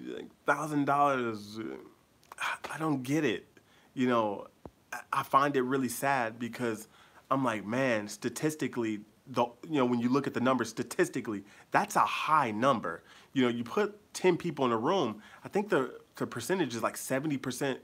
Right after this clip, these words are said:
if you average ten or average a hundred, you have seventy. That's a lot of people that don't. And if you look around you, a lot of those people are having fun. They appear to be living a good life. They appear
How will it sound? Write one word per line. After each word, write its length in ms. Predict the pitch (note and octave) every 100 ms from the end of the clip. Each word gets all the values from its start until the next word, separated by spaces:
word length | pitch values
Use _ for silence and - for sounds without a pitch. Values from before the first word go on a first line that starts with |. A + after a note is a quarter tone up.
| _
if 140 | A#2
you 140 | A#2 A#2+ -
average 420 | B2+ A#2+ A#2 A2 -
ten 400 | C3+ A#2+ A#2 G#2+
or 220 | F#2 F2+ - -
average 300 | C3 A#2 A2+
a 60 | A2
hundred, 460 | A#2 B2 A#2 A2
you 60 | G#2+
have 160 | G2+ -
seventy. 500 | C#3+ C3 A#2+ A#2 A2+ - - - _ _ _ _ -
That's 260 | G#3 A#3+
a 40 | G#3+
lot 320 | D3+ D#3 D3
of 100 | A2+
people 380 | - E3+ A#2+ G2+
that 240 | G#2 F#2
don't. 360 | A#2+ B2 F2+ - _ _ _ _ _ _ -
And 480 | E3+ D3 C#3 C#3 -
if 220 | C3+ -
you 80 | D3
look 320 | C#3+ G3+ C#4+
around 500 | G3 D#3 G#3+ G#3+ D#3
you, 300 | A#2+ G#2+ G#2+ -
a 120 | B2
lot 260 | C#3+ G3
of 100 | G3
those 160 | E3 D3+
people 580 | - A3 A3 B2 G#2+ G#2 - _ _ _ _ _ _ _ -
are 100 | G2+
having 340 | C3+ D#3 C3
fun. 340 | D#3+ D3 G2+ E2 - _ _
They 180 | A2+ A#2
appear 600 | G#2+ - - F#3 C3+ G#2+
to 140 | -
be 120 | A#2 A#2
living 260 | B2 A#2
a 80 | A2+
good 160 | A#2 A#2+
life. 240 | A#2 G2
They 160 | A#2 A2
appear 800 | A#2+ - _ - A#3 E3+ G#2+ F#2